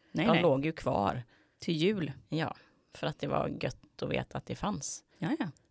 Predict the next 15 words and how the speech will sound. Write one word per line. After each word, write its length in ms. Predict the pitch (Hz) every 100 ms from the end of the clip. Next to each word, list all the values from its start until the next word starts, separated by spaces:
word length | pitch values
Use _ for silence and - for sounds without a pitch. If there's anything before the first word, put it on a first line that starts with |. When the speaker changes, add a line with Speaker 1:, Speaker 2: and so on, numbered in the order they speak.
| _ _ _ _ -
Speaker 1:
Perfekt. 160 | - 202
Speaker 2:
kanske 200 | 254 311
inte 220 | 277 -
godiset 540 | - 139 131 147 147
var 100 | 139
heller 200 | 135 127
min 120 | 123 135
största 340 | - - -
drift. 420 | 139 254 - -
Jag 80 | -
tänker 260 | 190 170 160
att 80 |
det 80 | -
är 60 | 175
det. 300 | 220 233